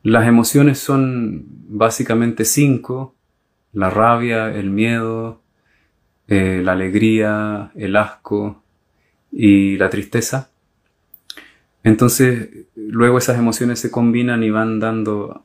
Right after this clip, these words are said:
igual que los colores, al combinarse todas las demás emociones secundarias.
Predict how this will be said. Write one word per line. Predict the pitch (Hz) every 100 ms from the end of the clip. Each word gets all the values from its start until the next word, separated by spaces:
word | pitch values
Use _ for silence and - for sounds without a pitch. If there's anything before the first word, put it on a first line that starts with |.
| _
igual | 101 110 107
que | 113
los | 107
colores, | - 107 110 110 107
al | 104
combinarse | 101 104 104 107 104 - 107 - _ _
todas | - 107 107
las | 101 101
demás | 101 101 107
emociones | 104 98 113 104
secundarias. | - - 104 107 123 98